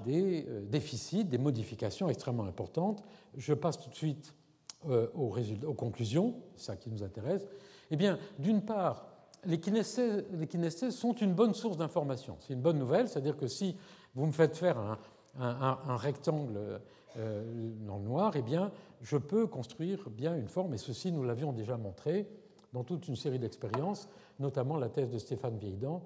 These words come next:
faite avec Stephen Kosslyn, où on avait montré ces choses-là et tous les travaux qui ont été faits.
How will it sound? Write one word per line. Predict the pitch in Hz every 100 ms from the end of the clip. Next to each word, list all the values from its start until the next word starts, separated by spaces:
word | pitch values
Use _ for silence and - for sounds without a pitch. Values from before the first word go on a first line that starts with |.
| - - - -
faite | 139 131
avec | 120 113
Stephen | 127 113
Kosslyn, | - 101 - 160 160
où | 110
on | 113
avait | 95 131 147
montré | 113 104 - 139
ces | 139 -
choses-là | - 98 107 147 156 - _
et | 139
tous | 107 135
les |
travaux | 113 120 131
qui | -
ont | 110
été | 101 87
faits. | -